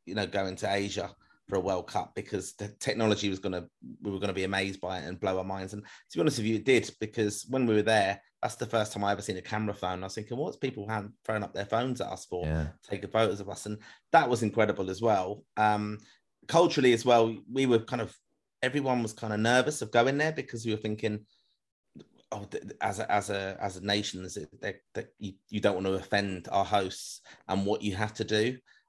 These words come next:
Speaker 2: Or get
Speaker 1: Um,
Speaker 2: food
Speaker 1: you know,
Speaker 2: poisoning.
Speaker 1: uh, yeah, and, like, it was a little bit like that, but it, it was just, I think they just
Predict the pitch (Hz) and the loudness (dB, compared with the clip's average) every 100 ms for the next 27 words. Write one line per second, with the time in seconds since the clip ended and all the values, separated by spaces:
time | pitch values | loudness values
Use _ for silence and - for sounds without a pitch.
0 | - 101 101 98 98 101 98 101 95 92 | -4 2 4 4 2 4 6 8 6 6
1 | 92 90 - _ _ - 123 127 - 131 | 0 -2 -12 _ _ -4 4 6 8 6
2 | 131 139 139 131 180 180 - 123 117 110 | 4 2 4 4 6 6 8 8 6 4
3 | 123 127 123 - - - _ - 135 143 | 0 0 -4 -6 -10 -14 _ -4 -2 0
4 | 175 160 - - - _ _ _ _ _ | -2 -4 -10 -12 -14 _ _ _ _ _
5 | - 208 175 147 123 - - | 0 0 2 0 0 -4 -18